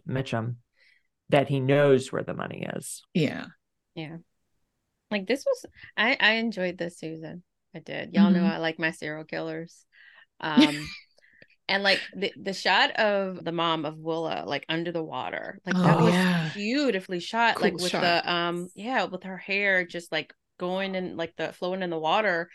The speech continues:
Speaker 3: Beautifully
Speaker 2: And this
Speaker 3: shot.
Speaker 2: was directed by Charles Laughton, who
Speaker 3: Mm-hmm.
Speaker 2: was, I guess, m-, better known as an actor.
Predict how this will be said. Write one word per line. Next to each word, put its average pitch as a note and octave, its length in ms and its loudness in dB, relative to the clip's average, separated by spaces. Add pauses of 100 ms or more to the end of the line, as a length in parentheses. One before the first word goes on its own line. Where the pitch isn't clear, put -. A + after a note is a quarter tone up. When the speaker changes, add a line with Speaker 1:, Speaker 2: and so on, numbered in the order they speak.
(240)
Speaker 3:
Beautifully A3+ 380 0
Speaker 2:
And G3 40 10
this G#3 160 6
Speaker 3:
shot. - 140 2
Speaker 2:
was - 280 0 (380)
directed F3+ 560 2
by D#3+ 460 0
Charles D#3+ 480 2
Laughton, G3 640 4 (320)
who G3+ 100 4
Speaker 3:
Mm-hmm. E3 60 2
Speaker 2:
was, D#3+ 480 2
I E3 80 -4
guess, D#3+ 240 -10 (160)
m-, - 240 -4 (280)
better E3 220 4
known D#3+ 240 4
as D#3 160 2
an D3 80 0
actor. C3 500 -4